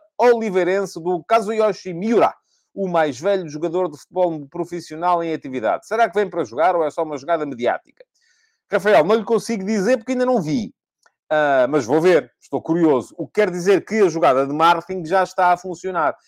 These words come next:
É claro que tenho curiosidade, eu lembro-me do Miura, ah, a jogar no futebol italiano. Antes disso, como sensação da seleção japonesa que chegou, se não me engano,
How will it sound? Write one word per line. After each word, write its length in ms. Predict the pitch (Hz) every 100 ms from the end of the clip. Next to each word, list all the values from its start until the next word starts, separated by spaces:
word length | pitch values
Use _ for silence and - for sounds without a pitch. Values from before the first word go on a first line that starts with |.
| _
É 100 | 151
claro 280 | 135 175 175
que 60 | -
tenho 180 | 120 107
curiosidade, 580 | 135 123 110 104 127
eu 80 | 165 135
lembro-me 340 | 143 127 123
do 80 | 135
Miura, 500 | 135 139 143 127 107 - _ _ -
ah, 480 | 127 117 104 101 -
a 80 | 123
jogar 640 | 98 104 131 120 104 87 - _ _
no 160 | 311 370
futebol 300 | - 202 170
italiano. 460 | 156 113 107 160
Antes 200 | 220 170
disso, 360 | 165 208 - - _ _ _
como 280 | - 214 208
sensação 640 | - 196 175 165 - 190
da 140 | 170 175
seleção 580 | - 170 143 190 185 147
japonesa 680 | 165 - 151 180 170 135
que 100 | 139
chegou, 460 | - 165 190 185 - _ _
se 200 | - 226
não 100 | 269
me 140 | 254
engano, 360 | 196 165 127 92